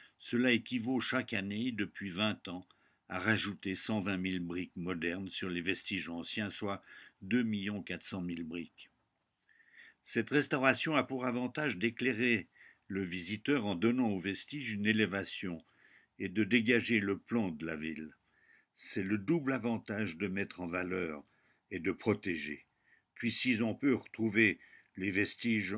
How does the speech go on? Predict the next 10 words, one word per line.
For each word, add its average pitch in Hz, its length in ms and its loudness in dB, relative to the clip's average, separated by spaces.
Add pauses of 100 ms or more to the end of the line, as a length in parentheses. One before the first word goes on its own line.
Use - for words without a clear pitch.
on 110 160 2
enlève 101 320 2
le 95 160 2
haut 98 340 -4 (280)
de 98 80 0
la 95 140 2
couverture 87 580 -4
de 82 100 -2
briques 80 340 -8
modernes. 80 460 -8